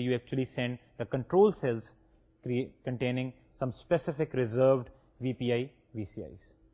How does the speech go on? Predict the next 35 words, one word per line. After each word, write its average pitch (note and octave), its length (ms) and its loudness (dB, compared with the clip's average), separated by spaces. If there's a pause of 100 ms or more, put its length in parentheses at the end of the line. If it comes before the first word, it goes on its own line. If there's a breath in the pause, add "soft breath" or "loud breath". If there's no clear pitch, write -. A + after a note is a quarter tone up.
(880)
اسٹوڈنٹس، C#3+ 380 0
لاسٹ B2+ 280 4
میں D3+ 100 -6 (340)
ہم B2 100 -4
لوگوں C3+ 180 0
نے C#3 100 -2
کچھ - 200 -10 (100)
quality C3 280 2 (420)
of A#2+ 60 -2 (120)
service C3+ 280 0
کی D3+ 60 -6
بات C3+ 280 2
کی، D3+ 80 -10 (1160)
اور C3 80 -2
میں C3 100 0
نے D3 80 4
آپ C#3+ 100 2
کو D3+ 60 -2
بتایا B2+ 320 4
تھا C#3+ 140 -4 (300 soft breath)
کہ C#3 80 -4 (100)
quality C3+ 280 2
of D3 200 -2
service D3 280 0 (720)
کے C3+ 80 -2
لیے A#2 220 -2 (1160)
basically D3+ 480 0 (400)
what B2+ 140 -2
you C3+ 100 -6
can B2+ 160 -2
do D#3 140 4
in D3 120 2
this D3 200 2
process C3+ 340 0 (140)
is C3 140 -6